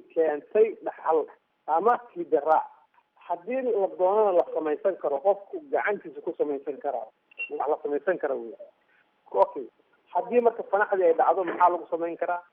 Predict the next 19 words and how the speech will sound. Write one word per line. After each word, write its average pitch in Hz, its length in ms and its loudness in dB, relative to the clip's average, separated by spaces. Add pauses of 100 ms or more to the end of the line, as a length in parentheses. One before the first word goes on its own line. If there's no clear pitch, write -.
(120)
See 180 100 2
loo 170 160 6
xalina? 143 300 -4 (380)
Waa 151 200 0
su'aal 165 240 4 (120)
furan 151 200 0
weeye. 135 320 -6 (680)
Haddii 165 260 -2
la 233 100 6
rabo 208 200 2
in 208 100 0
la 180 80 0
xaliyo, 170 420 0 (220)
waxaa 180 300 4
la 180 120 0
isticmaalaa 160 500 0
waxa 165 180 0
la 156 100 -4
yidhaahdo 147 360 0